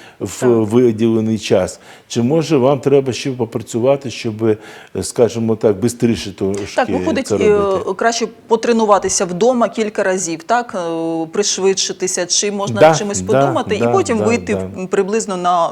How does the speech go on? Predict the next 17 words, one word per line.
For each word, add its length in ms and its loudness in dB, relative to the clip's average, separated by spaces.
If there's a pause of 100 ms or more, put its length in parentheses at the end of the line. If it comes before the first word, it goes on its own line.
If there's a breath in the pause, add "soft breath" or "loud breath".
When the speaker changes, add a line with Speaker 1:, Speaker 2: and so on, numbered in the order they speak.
(120)
Speaker 2:
те, 160 -2
що 200 -6
ви 220 -6 (240 loud breath)
за 160 0
Speaker 1:
Мгм. 100 2
Speaker 2:
годину 320 -2
проходите 520 -8
один 340 -8
тест. 280 -10 (320 loud breath)
Пане 160 0
Анатолію, 460 2
а 60 2
скажіть, 280 -6
будь 100 -8
ласка, 260 -4
що 280 -8
треба 540 0